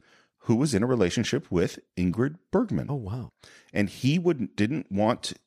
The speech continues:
Speaker 1: to stop doing his world-traveling photography, and that is why their relationship ended.
Speaker 2: Yeah.
Speaker 1: Again, Ingrid Bergman. <laughs> And we finally get to, "You can't stay here, and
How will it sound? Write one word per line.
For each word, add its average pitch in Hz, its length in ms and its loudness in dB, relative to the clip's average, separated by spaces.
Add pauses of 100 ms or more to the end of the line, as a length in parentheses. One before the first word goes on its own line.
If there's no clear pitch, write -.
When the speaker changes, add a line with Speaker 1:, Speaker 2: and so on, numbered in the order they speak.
(200)
Speaker 1:
to 113 480 0 (300)
stop - 600 0
doing 107 320 4
his 113 300 2 (320)
world-traveling 120 760 2
photography, 147 720 -2 (260)
and 82 180 0
that 80 120 4
is 95 100 -2
why 95 100 4
their 101 140 4
relationship 95 680 0
ended. - 320 -10 (100)
Speaker 2:
Yeah. 135 180 -10 (760)
Speaker 1:
Again, 127 420 2
Ingrid 190 280 2
Bergman. - 380 -4 (200)
<laughs> 180 160 2 (1300)
And 127 100 4
we 143 80 4
finally 175 400 2
get 123 260 0
to, 123 140 0
"You 117 300 0
can't - 340 0
stay 143 240 0
here, 107 300 2
and 95 200 -4